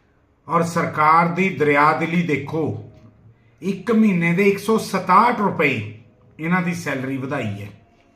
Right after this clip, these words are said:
ਅੱਜ ਮਹਿੰਗਾਈ ਦੇ ਜ਼ਮਾਨੇ ਵਿੱਚ ਦੇਸ਼ ਦੀ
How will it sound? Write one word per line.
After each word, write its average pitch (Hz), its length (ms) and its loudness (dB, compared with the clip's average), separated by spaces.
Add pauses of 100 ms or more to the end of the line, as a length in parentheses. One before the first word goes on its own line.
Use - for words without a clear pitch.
(920)
ਅੱਜ 147 140 -2
ਮਹਿੰਗਾਈ 143 500 -2
ਦੇ 160 320 -2
ਜ਼ਮਾਨੇ 135 520 -2
ਵਿੱਚ 107 240 -6 (1200)
ਦੇਸ਼ 165 520 0
ਦੀ 147 680 -2